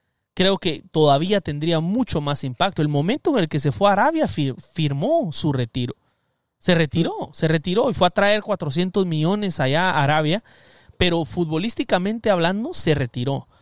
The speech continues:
Speaker 1: Entonces, si después de dos años viene acá, no va a tener el mismo impacto que hubiese tenido el año pasado. Si el año pasado hubiera dicho, "Me voy a Los Ángeles", ¿verdad?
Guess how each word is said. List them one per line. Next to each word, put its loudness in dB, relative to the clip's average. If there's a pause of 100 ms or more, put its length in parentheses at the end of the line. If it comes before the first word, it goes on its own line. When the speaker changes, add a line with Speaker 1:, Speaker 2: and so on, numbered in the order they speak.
(200)
Speaker 1:
Entonces, 0 (540)
si 0
después 0
de -2
dos 2
años -4
viene -2
acá, -2
no 0
va 4
a 2
tener -4
el -2
mismo -4
impacto -4
que -4
hubiese -2
tenido -4 (360)
el 2
año 0
pasado. -4
Si -2
el 0
año -2
pasado 2
hubiera 0
dicho, -2
"Me 0
voy 2
a 0
Los -2
Ángeles", -2 (640)
¿verdad? -6